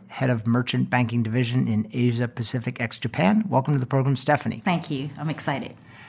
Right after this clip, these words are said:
Speaker 1: Let's start with the big, big picture. What are the main things on your minds and on your clients' minds with respect to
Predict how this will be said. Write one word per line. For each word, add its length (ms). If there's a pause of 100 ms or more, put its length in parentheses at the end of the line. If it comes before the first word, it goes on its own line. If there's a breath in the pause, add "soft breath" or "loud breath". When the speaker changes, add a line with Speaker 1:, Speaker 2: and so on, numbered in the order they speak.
(120)
Speaker 1:
Let's 140
start 140
with 100
the 60
big, 300
big 180
picture. 480
What 240
are 60
the 60
main 340
things 420
on 260
your 160
minds 480
and 100
on 460
your 160
clients' 500
minds 300
with 140
respect 420
to 180